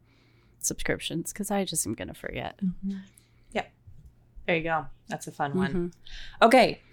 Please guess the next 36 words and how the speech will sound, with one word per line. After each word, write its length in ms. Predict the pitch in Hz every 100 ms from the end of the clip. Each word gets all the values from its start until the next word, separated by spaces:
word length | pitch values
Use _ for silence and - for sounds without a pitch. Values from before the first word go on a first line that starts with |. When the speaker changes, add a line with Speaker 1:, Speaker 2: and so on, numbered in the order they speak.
| - -
Speaker 2:
Inspiration. 1120 | 285 - 320 311 277 285 - 165 147 208 - - - - - - - -
As 200 | - 208
I'm 140 | 254 254
thinking 440 | 254 226 196 170
now, 260 | 156 151 160
I 100 | 175
had 180 | 175 180
a 40 |
few 160 | - 185
minutes 320 | 180 175 -
to 100 | 165
think. 440 | - 139 190 - - - - - - _ -
Speaker 1:
Okay. 220 | 208 175 -
Speaker 2:
And 120 | 190
I've 100 | 190
wanted 300 | 185 185 226 226
to 100 | 220
do 140 | 196
this, 180 | 175 170
and 80 | 165
I've 100 | 160
never 480 | 165 175 185 202 -
actually 520 | 170 - - 165 160
done 320 | 143 165 165
it, 160 | 151 - -
but 320 | 208 170 -
the 80 | 170
podcast 680 | - 220 294 - 427 -
may 140 | 339 269
be 140 | 220
a 40 | 190
good 240 | 170 165
reason 420 | 151 147 143 143
to 120 | 139 -
do 180 | 139
this. 440 | - 110 - -